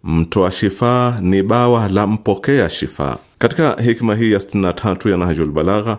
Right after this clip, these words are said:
kwa mara nyingine tena Imamu Ali alayhi salam anatumia maneno machache kueleza uhakika muhimu wenye uongofu wa duniani na akhera. Hapa anasema, "Ashafiu janahu talib, mtoa shifaa ni bawa la mpokea shifaa."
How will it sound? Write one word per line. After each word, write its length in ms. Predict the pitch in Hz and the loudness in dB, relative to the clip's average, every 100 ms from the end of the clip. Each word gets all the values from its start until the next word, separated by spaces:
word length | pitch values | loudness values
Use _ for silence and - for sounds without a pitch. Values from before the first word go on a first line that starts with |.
| - | -6
kwa 180 | - 98 | -2 0
mara 260 | 123 139 | 0 0
nyingine 300 | 113 107 98 | -2 -2 -4
tena 280 | 92 117 107 | -2 -2 0
Imamu 300 | 95 92 92 | 0 -2 -2
Ali 180 | 87 127 | -2 -2
alayhi 360 | 117 101 98 95 | -2 -2 -2 -4
salam 460 | - 92 110 113 - | -4 -2 0 -2 -2
anatumia 580 | 80 87 - 101 110 | -4 -4 -4 -2 -2
maneno 340 | 92 85 98 90 | -2 -2 -2 -2
machache 560 | 80 78 123 127 151 139 - - | -4 -4 -4 -2 -4 -6 -12 -6
kueleza 680 | 120 113 107 110 107 101 104 - | 0 0 2 0 0 -4 -4 -2
uhakika 760 | 101 92 95 - 110 - - - | -2 -2 -6 -4 -6 -4 -6 -4
muhimu 680 | 95 92 123 127 113 104 - | -4 -2 -2 0 -2 -4 -4
wenye 320 | 82 107 107 | 0 2 2
uongofu 600 | 101 98 95 90 80 - | 2 2 2 0 -2 -2
wa 80 | 76 | -2
duniani 380 | 80 80 80 78 | 0 -2 -2 -2
na 120 | 73 | -4
akhera. 500 | 76 - 67 67 60 - | -8 -8 -6 -4 -6 -6
Hapa 260 | - 78 76 | -2 -2 -2
anasema, 680 | 71 - 120 117 76 76 - | -4 -2 -2 0 -2 -4 -8
"Ashafiu 1040 | - 73 - - 73 - 101 90 52 64 - - | -8 -6 -4 -4 -4 -2 -2 -2 -4 -8 -8 -4
janahu 400 | 65 78 95 101 | -2 -2 -4 -8
talib, 580 | - 95 78 73 71 76 - - | -4 -2 0 -2 -2 -4 -8 -8
mtoa 300 | 76 90 87 | -6 -2 -2
shifaa 520 | - 95 120 123 120 | -4 -4 -2 -2 0
ni 140 | 117 107 | -2 -2
bawa 380 | 117 120 110 107 101 | 0 0 -2 -4 -4
la 200 | 101 - | -4 -4
mpokea 480 | 107 104 - 101 | -4 -6 -4 -4
shifaa." 480 | 95 - - 80 62 | -4 -8 -6 -4 -4